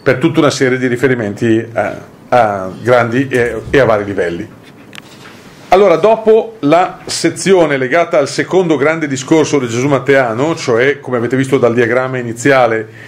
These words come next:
il cosiddetto discorso missionario, allora noi abbiamo due capitoli davvero straordinari, e siamo in quel momento alla terza parte narrativa del Vangelo secondo Matteo, cioè i capitoli undici e dodici.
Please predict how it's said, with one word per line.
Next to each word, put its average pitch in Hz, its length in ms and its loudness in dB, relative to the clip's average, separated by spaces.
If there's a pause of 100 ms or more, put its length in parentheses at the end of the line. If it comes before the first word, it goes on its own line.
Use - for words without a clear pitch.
(180)
il 131 140 -6
cosiddetto 143 440 0
discorso 135 460 0
missionario, 131 800 -2 (520)
allora 220 300 4
noi 233 200 2
abbiamo 160 420 0
due 226 240 0
capitoli 135 680 -2 (520)
davvero 170 440 2
straordinari, 135 920 -2 (680)
e 147 100 0
siamo 160 420 2
in 147 100 -6
quel 147 140 2
momento 143 320 2
alla 123 160 2
terza 165 440 0
parte 143 580 0
narrativa 139 840 0
del 113 140 -2
Vangelo 113 320 0
secondo 120 300 -2
Matteo, 123 340 0
cioè 131 140 -2
i 139 40 -6
capitoli 139 440 0
undici 143 460 0
e 123 80 2
dodici. 104 500 -4